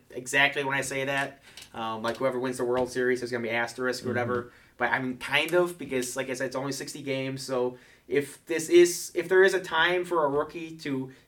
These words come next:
Speaker 1: get used to M L B, like, twenty twenty sixty-game season is the time to do it, because, you know, you don't have to think about, you know, a whole hundred sixty-two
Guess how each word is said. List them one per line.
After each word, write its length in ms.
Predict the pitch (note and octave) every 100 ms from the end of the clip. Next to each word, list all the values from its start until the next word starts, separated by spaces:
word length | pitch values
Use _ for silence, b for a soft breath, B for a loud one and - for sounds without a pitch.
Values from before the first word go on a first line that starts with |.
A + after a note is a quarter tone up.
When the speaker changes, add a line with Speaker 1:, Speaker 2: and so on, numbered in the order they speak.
| -
Speaker 1:
get 140 | D3+
used 220 | C#3+ D3
to 80 | D#3
M 100 | D3
L 80 | C#3+
B, 300 | C3+ C3+ C3
like, 220 | A#2+ A#2+
twenty 320 | A#2+ D3 D#3 D3
twenty 600 | - D3 C#3+ C3+ B2+ B B B
sixty-game 540 | - D#3 D3 D3+ C#3
season 320 | C#3+ C#3 B2+
is 180 | B2 C#3
the 100 | C3
time 260 | B2+ C#3 C3+
to 80 | B2
do 200 | C3 A#2
it, 120 | A2+
because, 380 | A#2+ B2 A#2+ - B B
you 80 | C#3
know, 180 | D3 D3
you 80 |
don't 120 | D#3 D3+
have 120 | D3+
to 40 |
think 200 | D3 D3+
about, 360 | D3 C#3 C#3 -
you 80 | C#3
know, 160 | A#2+
a 60 | C#3+
whole 240 | - C#3+
hundred 260 | C3+ C#3 C#3+
sixty-two 560 | - - - D#3 D3+